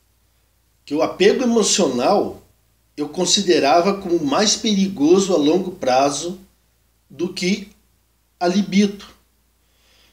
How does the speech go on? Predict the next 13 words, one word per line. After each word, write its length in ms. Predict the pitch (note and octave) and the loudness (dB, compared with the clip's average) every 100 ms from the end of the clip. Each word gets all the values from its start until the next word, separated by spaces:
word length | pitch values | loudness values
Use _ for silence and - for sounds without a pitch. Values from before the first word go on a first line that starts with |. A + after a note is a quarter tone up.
| _ _ | _ _
Não 280 | D3 E3+ A#3 | -2 2 4
significa 760 | - C#4 C4+ A3+ - A#3 C#4 | 4 4 2 2 2 2 2
que 100 | - | 0
eu 120 | A#3 | 0
menospreze 920 | A3 G#3+ A#3+ - - D3 E3+ G3+ F#3 | 4 4 4 0 0 2 4 4 4
as 100 | D#3 | 0
possíveis 560 | - D3 - - F3+ G#3 | -2 -4 -2 -2 -2 -2
consequências 800 | F3+ E3+ - D3+ C3 D3 E3 F#3 | -2 0 0 -2 -4 -2 0 -2
que 120 | - | -2
a 20 | D3+ | -2
libido 500 | D3+ B2+ C#3 C#3+ F3+ | -4 -6 -6 -6 -8
possa 400 | B2 C3 B2+ D#3+ | -2 0 0 -2
trazer. 640 | E3+ F#3 E3+ B2+ G2+ | -4 -2 -4 -4 -6